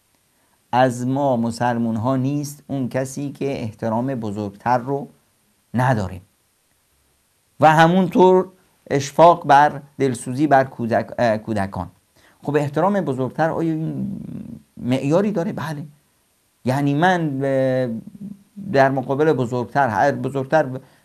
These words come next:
اه، دوست باباست، نمی‌دونم عمو هست، عمه هست، خاله هست، فلان هست، اه،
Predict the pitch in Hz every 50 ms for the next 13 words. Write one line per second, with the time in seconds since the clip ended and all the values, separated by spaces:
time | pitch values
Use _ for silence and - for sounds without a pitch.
0 | _ - - 120 123 123 117 123 139 139 139 - 131 123 117 104 107 110 135 147
1 | 156 156 156 151 151 147 - - 135 127 110 110 110 113 110 - - 120 117 113
2 | 127 139 147 139 151 151 147 147 139 - - - 107 113 104 107 120 147 156 151
3 | 147 151 147 - - 113 113 107 139 156 151 147 147 143 143 - 127 139 156 151
4 | 139 143 156 156 151 - - _ _ _ _ _ _ _ _ _ _ - - -
5 | - -